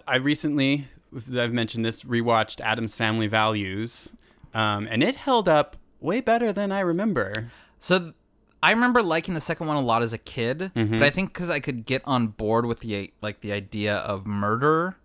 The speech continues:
Speaker 2: <laughs> like, the Black Widow aspect of
Speaker 1: Sure.
Speaker 2: Addams Family Values, like, I, for some reason, like, I understood that.
Speaker 1: Sure.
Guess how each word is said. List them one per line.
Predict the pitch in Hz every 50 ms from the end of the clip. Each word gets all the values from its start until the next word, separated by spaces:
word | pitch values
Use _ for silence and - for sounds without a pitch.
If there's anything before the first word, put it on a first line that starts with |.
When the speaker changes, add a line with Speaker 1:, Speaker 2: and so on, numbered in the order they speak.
| _ - - - - - - - - - - - - - - - _
Speaker 2:
<laughs> | 185 - - - - - - - - - - _ - - - - - _ _ _ _ _ _ _ -
like, | 143 131 123 123 117 -
the | - 147
Black | 131 113 - 139 143 151 160 156 -
Widow | 131 117 120 117 123 131 131 131 131 131 - -
aspect | 131 127 127 123 - - - 143 139 139 - - _ - - -
of | 117 113 107 104 104 104
Speaker 1:
Sure. | 101 151 151 127 117 117 123 123
Speaker 2:
Addams | 127 123 120 117 113 -
Family | 135 120 117 113
Values, | 104 107 107 110 117 120 120 110
like, | 113 110 - - -
I, | - 117 117 -
for | - - -
some | 135 - 151 135
reason, | 127 127 123 117 117 110
like, | 104 107 - -
I | - 113
understood | 107 113 107 104 - - - 110 107 117 123
that. | 139 139 151 151 156
Speaker 1:
Sure. | - 165 156 117 107